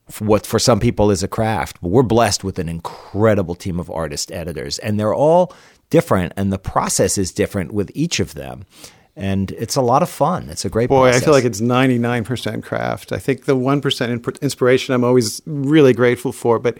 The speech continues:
Speaker 2: you know, it's a lot of work. I mean, I have a pretty painstaking approach.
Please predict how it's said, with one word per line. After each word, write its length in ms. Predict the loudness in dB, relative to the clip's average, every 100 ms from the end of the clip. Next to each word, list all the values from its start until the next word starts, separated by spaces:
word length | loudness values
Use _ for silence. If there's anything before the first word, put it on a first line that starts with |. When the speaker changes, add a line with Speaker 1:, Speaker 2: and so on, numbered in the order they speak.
| -10 -16 -18 -10 0
Speaker 2:
you 80 |
know, 60 | 0
it's 100 | 2
a 60 | 2
lot 220 | 2 2
of 160 | 0
work. 360 | 0 2 0 -2
I 40 | -6
mean, 100 | -6
I 40 |
have 180 | -4 -4
a 60 | -4
pretty 300 | -4 -4 -4
painstaking 680 | -4 -6 -4 -8 -6 -10
approach. 640 | -12 -10 -8 -8 -10 -16